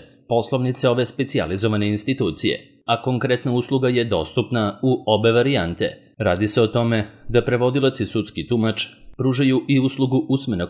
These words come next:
prevoda u toj jezičkoj kombinaciji, kao što u pisanom formatu obrađuju sve vrste sadržaja,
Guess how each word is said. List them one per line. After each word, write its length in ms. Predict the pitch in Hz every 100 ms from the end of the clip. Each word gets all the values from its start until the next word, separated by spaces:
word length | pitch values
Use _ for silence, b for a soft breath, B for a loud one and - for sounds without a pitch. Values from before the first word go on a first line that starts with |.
| -
prevoda 500 | 82 78 107 110 -
u 80 | 127
toj 300 | 135 135 95
jezičkoj 500 | 98 104 - 117 110
kombinaciji, 600 | 139 135 90 87 - - - _
kao 240 | - 117 117
što 520 | - - 113 95 - _
u 280 | 139 123 -
pisanom 420 | 113 107 117 95
formatu 500 | 101 98 80 82 123
obrađuju 460 | 117 110 113 123 120
sve 220 | - 135
vrste 320 | 113 87 -
sadržaja, 600 | 113 95 76 92 101 90